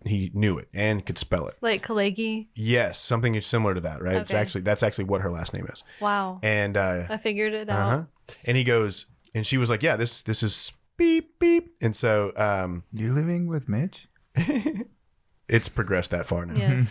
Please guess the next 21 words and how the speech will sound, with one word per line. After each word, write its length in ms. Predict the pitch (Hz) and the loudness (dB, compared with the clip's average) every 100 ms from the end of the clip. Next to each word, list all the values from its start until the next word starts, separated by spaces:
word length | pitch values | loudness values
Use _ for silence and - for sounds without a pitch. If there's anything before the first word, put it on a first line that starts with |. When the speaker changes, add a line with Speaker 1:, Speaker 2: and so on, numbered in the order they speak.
| 196 | 0
Speaker 3:
<laughs> 60 | 196 | -2
Speaker 2:
Sorry, 260 | 226 202 | -2 -2
Johnny. 320 | 185 175 175 180 | -2 -4 -6 -2
Speaker 1:
And 180 | 117 113 | -2 0
so 480 | - 120 110 107 101 _ _ _ _ _ - | 0 2 4 2 0 _ _ _ _ _ -6
he 140 | 113 | -2
goes, 220 | 110 104 | 2 0
"Hey, 480 | - 127 127 107 104 113 _ _ _ _ _ - | 0 0 2 0 -4 -10 _ _ _ _ _ -4
um, 640 | 107 104 101 98 95 90 _ - | 0 2 0 -2 -4 -8 _ -8
I 100 | 101 | 0
got 180 | 120 | 0
your 100 | 110 | 0
phone 160 | 123 127 | 0 2
number 180 | 117 113 | 2 0
from 400 | - 110 101 98 | -2 -2 -2 -6
someone 280 | - 110 107 | -2 0 2
named 160 | 104 92 | 0 -2
Scotty. 500 | - 104 90 87 101 _ _ _ _ _ _ _ _ _ _ _ - | 0 2 2 -2 -8 _ _ _ _ _ _ _ _ _ _ _ -8
I 100 | 98 | -2
bought 260 | 104 104 | 0 2
a 140 | 95 | 0